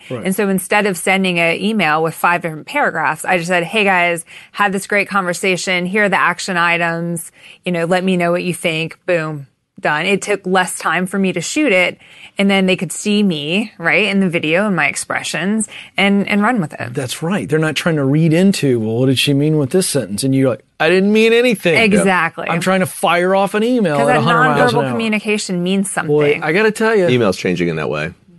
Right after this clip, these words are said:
Speaker 1: Oh,
Speaker 3: More so.
Speaker 1: really?
Speaker 3: I think so. I, I think
Speaker 1: You think
Speaker 3: it's
Speaker 1: we're gonna move more to this Loom
Speaker 3: Oh, yeah.
Speaker 1: type thing?
Speaker 3: It's more collaborative. You know, like, it's this back and forth tennis match is gonna become like, "Hey, I'm bringing in the team." To solve this thing. Let's have less messages and get to the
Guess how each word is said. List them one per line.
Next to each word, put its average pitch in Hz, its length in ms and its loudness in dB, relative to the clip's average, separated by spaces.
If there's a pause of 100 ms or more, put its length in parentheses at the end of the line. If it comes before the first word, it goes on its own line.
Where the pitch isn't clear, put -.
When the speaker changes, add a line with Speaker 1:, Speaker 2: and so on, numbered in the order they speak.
(160)
Speaker 1:
Oh, 156 100 0
Speaker 3:
More 139 100 0
so. 147 60 2
Speaker 1:
really? 180 240 2
Speaker 3:
I 117 120 2
think 107 180 0
so. 78 380 -6
I, 85 60 -2
I - 80 2
think - 160 -2
Speaker 1:
You 175 80 2
think 151 100 2
Speaker 3:
it's 170 60 4
Speaker 1:
we're 180 80 2
gonna 175 140 2
move 165 220 2
more 160 200 2
to 156 60 2
this 139 200 0
Loom 151 140 2
Speaker 3:
Oh, 135 100 6
yeah. 107 100 4
Speaker 1:
type 175 160 2
thing? 180 300 -4
Speaker 3:
It's 120 140 -2
more 131 160 2
collaborative. 95 680 2 (120)
You 87 100 -6
know, 82 200 -2
like, 85 300 -4
it's - 200 -8
this - 200 -8
back 95 340 0
and 92 100 -6
forth 90 220 -2
tennis 104 320 -2
match 78 300 -6
is 80 100 -6
gonna 80 200 -4
become 80 340 -6
like, 78 160 -8
"Hey, 92 120 -2
I'm 92 120 0
bringing 90 320 2
in 78 80 -4
the 82 80 -4
team." 82 500 -2 (420)
To 87 80 -6
solve 90 300 2
this 87 100 -4
thing. 82 300 0
Let's 85 160 -2
have 85 180 -2
less 87 220 0
messages 85 560 -2
and 85 120 -4
get 78 140 -4
to - 80 -12
the 78 280 -2